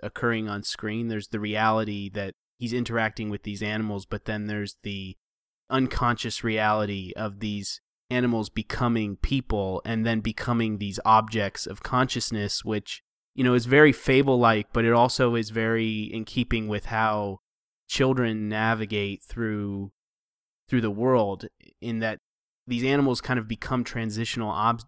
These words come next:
objects that he learns something, something from, wherein re-, what is different about it from reality is that normally the, the transitional object for a child would be like a, a stuffed animal or a blanket,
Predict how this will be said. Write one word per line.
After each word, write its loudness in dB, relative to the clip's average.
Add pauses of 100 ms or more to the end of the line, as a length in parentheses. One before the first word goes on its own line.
objects -2
that -10
he -8
learns -6
something, -12 (240)
something -8
from, -8
wherein -4
re-, -8 (300)
what -6
is -6
different -4
about 2
it -6
from -4
reality 2
is -8
that -8
normally 0
the, -6 (480)
the -6
transitional 0
object 0
for -6
a -4
child 2
would -6
be -4
like -6
a, -6
a -6
stuffed -2
animal -6 (560)
or 0
a 0
blanket, -4